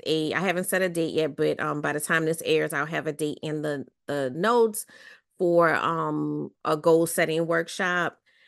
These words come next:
as well as, um, I'm about to run a new round of the calendar detox that I do. So the calendar detox is, um, basically making sure that your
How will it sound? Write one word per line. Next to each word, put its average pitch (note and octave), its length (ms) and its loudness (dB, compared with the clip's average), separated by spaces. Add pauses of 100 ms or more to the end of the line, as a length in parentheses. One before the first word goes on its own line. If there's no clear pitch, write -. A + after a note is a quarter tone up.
(240)
as F3+ 300 4
well E3+ 320 4
as, D#3 600 0
um, D3+ 580 -2
I'm D#3+ 160 0
about D#3 400 -4
to E3+ 160 2
run D3+ 360 0
a D#3+ 140 -2
new D#3 300 0
round D3 500 0
of D3 480 -2
the C#3 580 -4 (120)
calendar D#3 440 -2
detox A#3 680 -4
that B3+ 160 -2
I A#3 100 0
do. A#3 560 -2 (380)
So F3+ 420 4
the D#3 140 0
calendar D#3 480 0
detox D#3 800 -4
is, D#3 500 -2
um, C#3+ 520 -4 (520)
basically G#3+ 640 4
making F3+ 320 0
sure E3 300 0
that D3+ 180 -2
your D#3 320 0